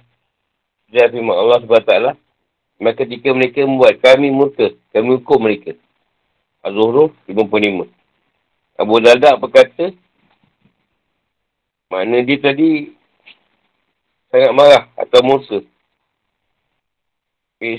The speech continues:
sama, haruftumuni. Alangkah buruknya bentuk kilaf atau kekilapan yang kalian kerjakan setelah aku pergi menemui Tuhanku untuk bermunajat dengannya. Ajiltum,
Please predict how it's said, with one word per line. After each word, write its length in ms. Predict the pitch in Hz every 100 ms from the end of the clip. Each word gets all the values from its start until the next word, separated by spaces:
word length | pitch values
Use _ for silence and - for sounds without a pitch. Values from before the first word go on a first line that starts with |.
| 120
sama, 400 | 131 135 123 98 _ _ _ _ _ _ _ _ 107
haruftumuni. 960 | 123 139 - 139 135 139 139 110 - _ _ _ _ _ _ _ _ _ _ _ _ _ _ _ _ _ _ _
Alangkah 240 | 104 117 123
buruknya 480 | 123 139 131 139 127
bentuk 400 | 123 123 117 -
kilaf 320 | 131 123 - _ _ _ _ _
atau 160 | - 120 113
kekilapan 600 | 110 123 123 120 127 135
yang 160 | 131 127 120
kalian 240 | 120 123 120
kerjakan 440 | 123 117 120 139 147 _ _ _ _ _ _ _ -
setelah 160 | 104 104
aku 80 | 110
pergi 320 | 120 120 131
menemui 720 | 117 113 113 110 90 135 139
Tuhanku 480 | 120 117 117 117 87 - -
untuk 240 | - 104
bermunajat 560 | 104 110 110 113 110 -
dengannya. 380 | 98 95 85 _ _ _ _ _ _ _ _ _ _ _ _ _ _ _ _ _
Ajiltum, 640 | 90 101 123 117 135 104